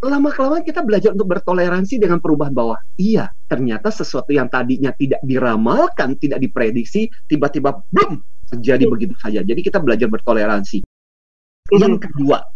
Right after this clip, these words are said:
yang juga menjadi bagian dari new normal, emosi resiliensi orang bilang.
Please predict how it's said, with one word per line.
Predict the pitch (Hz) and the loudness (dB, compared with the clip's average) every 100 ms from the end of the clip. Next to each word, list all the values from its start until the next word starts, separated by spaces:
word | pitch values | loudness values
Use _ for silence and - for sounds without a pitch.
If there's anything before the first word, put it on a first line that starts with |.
| - - - | -6 -6 -4
yang | 123 127 | -2 -2
juga | 131 143 | -2 -2
menjadi | 139 123 | 0 0
bagian | 131 113 120 120 | 0 0 0 0
dari | 117 | 0
new | 113 110 | 0 -2
normal, | 110 104 107 87 - - - - | -4 -4 -6 -6 -6 -6 -6 0
emosi | 156 175 175 202 240 - - - | 4 4 4 2 2 0 -6 -2
resiliensi | 160 196 190 190 165 156 151 180 147 | 2 2 0 -2 0 2 0 -2 -2
orang | 123 | 0
bilang. | 120 101 | -2 -2